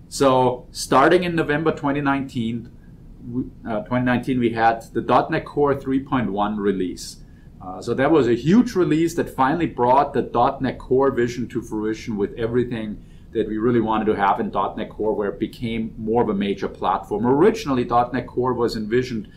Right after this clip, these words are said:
as this new way of running A S P dot net. It was just called A S P dot net Core. It had some ideas around re-engineering the platform for cloud. It had some,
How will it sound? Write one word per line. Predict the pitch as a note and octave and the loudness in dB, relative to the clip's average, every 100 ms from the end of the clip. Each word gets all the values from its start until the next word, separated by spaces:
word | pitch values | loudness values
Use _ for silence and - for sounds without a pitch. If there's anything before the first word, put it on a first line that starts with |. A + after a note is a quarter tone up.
| - - | -20 -8
as | A#2+ A2 | -4 -2
this | A2+ G2+ | 0 0
new | B2+ C#3+ | 2 2
way | C3 B2+ | 2 2
of | A#2+ A#2 | 0 -2
running | A2+ A2+ | -2 -2
A | A#2+ A2 | -2 0
S | A#2 - | -2 -2
P | C3 | 0
dot | C3+ B2+ B2+ | 2 2 0
net. | C3+ C3 | -2 0
It | |
was | F#2+ | -2
just | A2 - | -4 -6
called | G#2 G2+ | -4 0
A | G#2 | 0
S | - | -2
P | A#2 | -4
dot | A2 G#2 | -4 -4
net | G2+ G2 | -6 -10
Core. | - A#2+ B2 C3+ - - - - | -4 -2 0 -2 -4 -16 -18 -8
It | G#2+ | -6
had | A2 G#2+ | -2 -4
some | - A2 | -2 -2
ideas | G#2+ A2+ A#2+ A2 | -2 2 2 2
around | A2 G#2 G2 | 2 0 0
re-engineering | A#2 A2+ A2+ A2 A2+ A#2 G#2 | 0 0 -4 -4 -2 0 -2
the | |
platform | - A2 G2+ - A2+ G2 | -4 -2 -2 -2 -4 -4
for | G2 - | -6 -10
cloud. | - A2 A#2+ C3 B2+ | -2 2 2 2 0
It | G#2 | -2
had | G#2 | -6
some, | - G#2+ | -8 -8